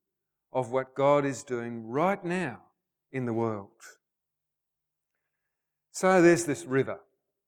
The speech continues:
emerging from the temple. Uh, Ezekiel and his guide walk along the bank, you know, ankle deep,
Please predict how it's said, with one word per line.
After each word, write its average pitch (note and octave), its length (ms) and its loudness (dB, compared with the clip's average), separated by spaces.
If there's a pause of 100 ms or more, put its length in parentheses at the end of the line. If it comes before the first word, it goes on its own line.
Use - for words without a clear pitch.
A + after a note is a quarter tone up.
(160)
emerging C#3 720 0
from B2+ 240 -6
the A#2 80 -8
temple. - 380 -14 (760)
Uh, G#2 380 -8 (440)
Ezekiel C3 320 -6
and A#2+ 80 -8
his A2 120 -12
guide A#2+ 320 -2
walk A#2+ 200 -6
along A#2+ 300 -4
the G#2 60 -12
bank, D#3+ 540 -6 (760)
you A#2+ 80 -12
know, A#2 320 -6
ankle A#2 280 -12
deep, A#2+ 260 -6